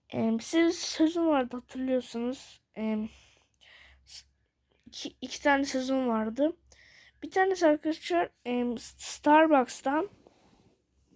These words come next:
em, bütün her şeyi, bütün tozlarını alıp,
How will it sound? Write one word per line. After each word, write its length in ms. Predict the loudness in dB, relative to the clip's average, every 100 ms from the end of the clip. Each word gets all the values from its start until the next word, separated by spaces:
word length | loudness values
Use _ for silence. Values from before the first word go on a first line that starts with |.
| -12
em, 340 | -4 -2 -2 -2
bütün 360 | -2 -4 -4
her 280 | 4 4 4
şeyi, 420 | 2 -2 -2 -2 -8 -20 -12
bütün 120 | -8
tozlarını 600 | 0 4 4 4 0 0 2
alıp, 360 | 2 2 _